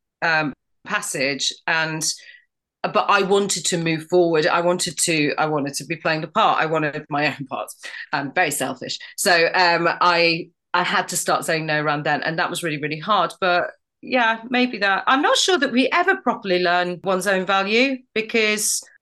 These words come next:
if I say no to even an audition, I get huge, huge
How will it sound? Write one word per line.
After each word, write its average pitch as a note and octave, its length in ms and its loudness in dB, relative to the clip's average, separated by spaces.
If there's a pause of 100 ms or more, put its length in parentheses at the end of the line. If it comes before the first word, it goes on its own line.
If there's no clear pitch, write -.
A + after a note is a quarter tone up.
if B3 200 2
I C4+ 140 4
say B3 360 0
no A#3 300 2
to G3 440 0
even G3 240 -4
an F3+ 100 0
audition, F3 720 0
I E3+ 120 0
get E3+ 200 -2
huge, D#4 1000 0
huge F#3+ 840 -2